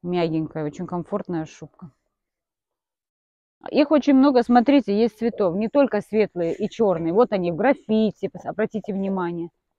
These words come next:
Видите, да? И в граффити они есть. Каждая модель в салоне есть в цветах. И вот мы еще получили вот эту модельку в объеме. Сейчас Эльмире дам померить. Вот смотрите, по акции эта шуба идет.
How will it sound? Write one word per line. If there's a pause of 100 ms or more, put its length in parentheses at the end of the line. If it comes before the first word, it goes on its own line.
(180)
Видите,
да? (360)
И
в
граффити
они
есть. (2500)
Каждая
модель
в
салоне
есть (420)
в
цветах. (360)
И
вот
мы
еще
получили
вот
эту
модельку
в
объеме.
Сейчас
Эльмире
дам
померить. (1500)
Вот
смотрите,
по
акции
эта
шуба
идет.